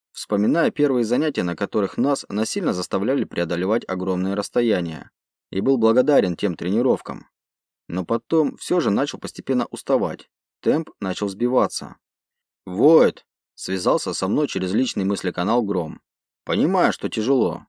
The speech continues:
но пробеги ещё столько же. Потом тебе надо будет помочь нам прорвать линию обороны противника. Ну а потом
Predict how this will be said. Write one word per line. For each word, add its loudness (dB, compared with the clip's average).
но -2
пробеги 2
ещё 0
столько 2
же. -12
Потом 2
тебе 2
надо 4
будет 2
помочь 2
нам 2
прорвать 2
линию 4
обороны 4
противника. -2
Ну 2
а 4
потом 2